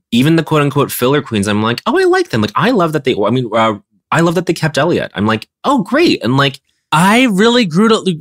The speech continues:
Speaker 2: Elliot really grew on me,
Speaker 1: Yeah.
Speaker 2: actually. Like, uh, at, at, when they did the winners episode, the second episode, Elliot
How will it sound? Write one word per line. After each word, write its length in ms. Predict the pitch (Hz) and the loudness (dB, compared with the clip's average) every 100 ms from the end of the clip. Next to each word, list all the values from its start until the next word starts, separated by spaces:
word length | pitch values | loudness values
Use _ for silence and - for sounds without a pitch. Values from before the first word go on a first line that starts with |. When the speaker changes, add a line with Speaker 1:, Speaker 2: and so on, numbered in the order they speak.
| - | 0
Speaker 2:
Elliot 360 | 190 370 427 | 2 2 2
really 260 | 175 196 226 | 2 2 0
grew 380 | 156 104 175 277 | -4 0 2 2
on 140 | 110 85 | 0 -4
me, 280 | 98 92 92 | -6 -4 0
Speaker 1:
Yeah. 80 | 151 | 2
Speaker 2:
actually. 280 | 226 95 92 | 2 0 0
Like, 240 | 127 147 | 0 0
uh, 220 | - 160 165 | 0 0 2
at, 260 | 170 165 | 0 0
at, 120 | 180 | 0
when 200 | 165 185 | 2 2
they 140 | 185 196 | 2 2
did 220 | 180 185 | 2 0
the 60 | 160 | 0
winners 360 | 175 190 147 | 2 2 0
episode, 380 | 156 170 - 143 | -2 -2 -2 -2
the 60 | 131 | -2
second 340 | 170 175 151 | -2 -2 -2
episode, 480 | 123 120 - 123 123 135 | -2 -4 -2 0 0 0
Elliot 420 | 147 196 180 | 2 2 0